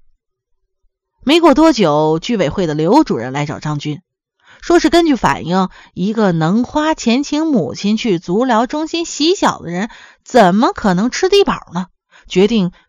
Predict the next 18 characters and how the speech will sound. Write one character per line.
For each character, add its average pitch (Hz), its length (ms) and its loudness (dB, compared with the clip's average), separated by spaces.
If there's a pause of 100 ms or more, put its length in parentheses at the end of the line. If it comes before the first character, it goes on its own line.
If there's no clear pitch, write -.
取 165 420 -2
消 320 380 4
他 247 140 -2
的 160 100 -2
低 180 160 -6
保 151 180 -6
资 160 200 -12
格。 - 80 -20 (1500)
张 427 220 4
军 427 160 2
想 143 200 -6
争 285 240 -4
辩， 302 220 -4 (520)
可 294 140 2
是 277 80 0
刘 285 260 4
主 226 160 0
任 196 200 -2